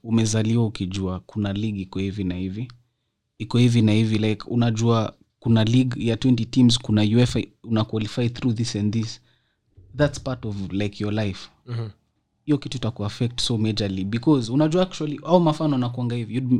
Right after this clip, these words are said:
Speaker 1: you might be born in Manchester, but una-, m-, mnakuanga na timu yenyu huko ya conference, ama unapata mafano Aston Villa, mafano nini, huko, ah,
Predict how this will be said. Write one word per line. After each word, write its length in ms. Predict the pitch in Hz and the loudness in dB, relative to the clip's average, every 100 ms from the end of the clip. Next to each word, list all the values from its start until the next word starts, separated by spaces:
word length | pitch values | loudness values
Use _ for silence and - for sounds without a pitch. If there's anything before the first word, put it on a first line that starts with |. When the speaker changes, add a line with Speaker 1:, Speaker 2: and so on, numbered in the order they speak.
| 123 | 6
Speaker 1:
you 80 | 143 | 6
might 180 | 135 | 4
be 80 | 139 | 0
born 180 | 139 147 | -2 -2
in 100 | 127 | -2
Manchester, 460 | 123 123 - - 110 | -4 -6 -8 -10 -2
but 220 | 110 - - _ _ _ _ _ - | 0 0 -4 _ _ _ _ _ -4
una-, 200 | 127 127 117 | 0 2 2
m-, 80 | 127 | 2
mnakuanga 460 | 143 147 147 151 147 | 6 6 4 0 0
na 120 | 151 | 0
timu 180 | 151 160 | 2 6
yenyu 160 | 156 | 6
huko 200 | 131 123 | 6 0
ya 80 | 110 | -10
conference, 720 | - 123 120 120 117 110 101 | -4 0 2 2 -2 -2 2
ama 160 | 139 135 | 6 6
unapata 540 | 120 120 110 117 104 - _ _ - | 4 -2 -6 -4 -4 -8 _ _ -8
mafano 440 | 120 117 110 110 | -6 -2 -2 -2
Aston 320 | 107 - 110 110 | -2 -4 -2 0
Villa, 340 | 120 127 120 | 2 2 2
mafano 440 | 113 104 - 107 107 | 0 0 -2 0 2
nini, 220 | 120 117 | 4 4
huko, 340 | 160 165 143 - | 2 2 0 0
ah, 160 | 160 | -4